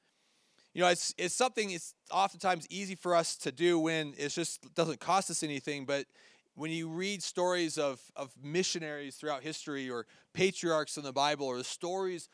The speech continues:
of people of, of profound faith, the people that we read their stories, we're like,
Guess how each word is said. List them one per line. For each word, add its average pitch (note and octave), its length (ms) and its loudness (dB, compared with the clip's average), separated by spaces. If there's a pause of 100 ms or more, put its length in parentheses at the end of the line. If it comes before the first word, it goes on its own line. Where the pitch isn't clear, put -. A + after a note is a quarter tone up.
(200)
of C3+ 240 -2
people D#3+ 280 -2
of, C#3 240 -4
of C#3 220 -10
profound E3 540 -2
faith, E3+ 520 -2 (300)
the D#3+ 60 -6
people A3+ 260 0
that F#3+ 200 4 (180)
we F#3+ 160 -2
read G#3 260 0
their F#3 140 4
stories, G3 440 0
we're E3 60 -4
like, D#3+ 140 0